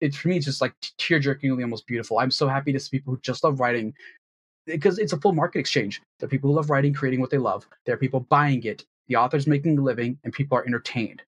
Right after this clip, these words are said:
And that's what this is about at the end of the day. Like, all the hoity-toity stuff out of it,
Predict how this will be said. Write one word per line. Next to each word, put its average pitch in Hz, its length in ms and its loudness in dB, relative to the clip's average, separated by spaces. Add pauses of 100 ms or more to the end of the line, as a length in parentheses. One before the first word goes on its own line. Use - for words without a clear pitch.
And 131 100 2
that's 139 180 2
what 170 80 -8
this 147 140 -2
is 143 100 -2
about 131 240 2
at - 60 -14
the 127 60 -2
end 120 100 -2
of 120 40 -2
the 113 60 -2
day. 107 260 0
Like, 104 220 -6
all 123 160 0
the 156 100 -2
hoity-toity 147 580 2
stuff 131 220 -2
out 127 180 0
of 113 80 -6
it, 110 160 -2